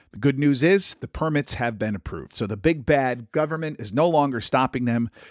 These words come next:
from, uh, doing the work they can do, and we can stop belly aching about all that stuff. They decide they're gonna drain and, and start digging in the swamp. Uh, but funny, they talk about how they're gonna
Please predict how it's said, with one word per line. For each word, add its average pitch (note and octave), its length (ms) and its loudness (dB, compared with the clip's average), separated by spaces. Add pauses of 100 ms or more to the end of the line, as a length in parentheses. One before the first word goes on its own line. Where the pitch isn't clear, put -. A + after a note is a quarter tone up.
(120)
from, G2 400 0
uh, F#2 100 -6
doing D#3 240 6
the C#3+ 100 4
work C#3 200 4
they A#2+ 120 2
can A2+ 120 -4
do, G#3+ 240 4
and F3+ 80 2
we D3 80 -2
can A#2 120 -4
stop - 340 0
belly A2 320 2
aching G2 280 -8
about F2+ 300 -10
all D#2+ 180 -10
that D#2 220 -12
stuff. - 380 -12 (680)
They G#2 320 -4 (680)
decide C3 380 2
they're A#2 100 0
gonna G2 220 -2
drain D3+ 680 -2
and, F#2+ 280 -8 (600)
and G#2 120 -10
start C#3 320 -2
digging C3 340 2
in A#2 120 2
the A2 80 0
swamp. F2 560 -6 (380)
Uh, E2+ 300 -8 (420)
but B2 180 2 (340)
funny, F#3+ 340 2
they C#3 180 2
talk - 280 -2
about D3 200 2
how C3+ 120 2
they're C#3 120 0
gonna B2+ 280 -2